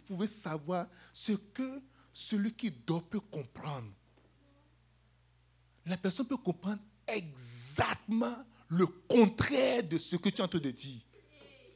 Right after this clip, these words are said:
Tout sauf ce que tu es en train de dire. C'est pour cela que tu prêches et beaucoup de gens sont offensés.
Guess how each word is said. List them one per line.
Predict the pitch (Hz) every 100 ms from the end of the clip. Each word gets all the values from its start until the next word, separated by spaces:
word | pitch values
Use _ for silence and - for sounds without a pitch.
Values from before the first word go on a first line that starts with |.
| _ _ _ _ _ _ _ _ _ _ _ _ _ _ _ _ _ _ _ _ _ _ _ _ _ _
Tout | - 508 480
sauf | - 427
ce | -
que | 302 294
tu |
es | 285
en |
train | 247
de | 185
dire. | 160 175 165 - _ _ _ _ _ _ _ _ _ _ _ _ _ _ _ _ _ _ _ _ _ _ _ _ _ _ _ _ _ _ _ _ _ _ _ _ _ _ _ _ _ _ _ _ _ _
C'est | - 262
pour | 403
cela | 381 277 277
que | 294
tu | 330
prêches | 330 302 311 - - _ -
et |
beaucoup | 330 170 247
de | 208
gens | 180 202
sont | 254
offensés. | 180 170 151 190 131